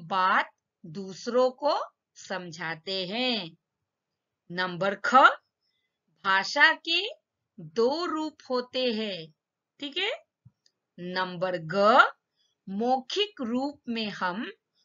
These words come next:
बोलकर अपनी बात समझाते हैं। लास्ट नंबर घ, अखबार लिखित भाषा का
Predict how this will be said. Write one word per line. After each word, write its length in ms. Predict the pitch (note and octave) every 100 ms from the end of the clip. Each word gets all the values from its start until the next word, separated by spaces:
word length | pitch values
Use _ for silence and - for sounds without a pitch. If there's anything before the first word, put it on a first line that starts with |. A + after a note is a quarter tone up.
| _ F#3+
बोलकर 840 | D#3+ A#3 C#4 F#4+ G4 - G4 G4 -
अपनी 420 | B3+ B3+ C4 D4 G#3+
बात 420 | G#3 G#3 A#3 - _ _ _
समझाते 800 | - G#3+ G3 E3+ F3+ F3+ G3 A3+ G#3+
हैं। 460 | A3+ G#3+ G3 E3 D#3+ _ _ _ _ _ _ _ -
लास्ट 580 | F#3 G#3 A3 A#3+ A#3+ -
नंबर 500 | G3+ G3+ G3+ F#3+ F#3+
घ, 340 | E3+ E3 G3+ D#4 C5+ _ _ _ _ -
अखबार 800 | G3+ - E3 F#3+ F#3 G3+ A#3+ - _ _ -
लिखित 560 | G#3 B3+ D#4+ - F#4 F#3+
भाषा 480 | D#3 F#3 F#3 - F3 D#3
का 240 | - A3+